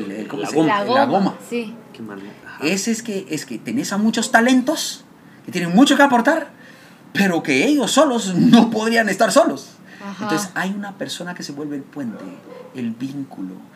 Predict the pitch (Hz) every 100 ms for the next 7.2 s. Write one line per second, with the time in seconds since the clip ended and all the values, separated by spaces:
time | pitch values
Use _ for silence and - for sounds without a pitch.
0 | - - 123 117 110 107 - 120 135 117
1 | 117 120 113 147 151 156 160 - - -
2 | - - 135 147 147 120 117 123 107 104
3 | 117 143 143 139 151 143 - 107 107 123
4 | 123 123 120 120 147 143 120 120 131 131
5 | 127 117 110 - 104 104 - - - -
6 | 127 120 127 143 139 135 110 107 107 127
7 | 147 -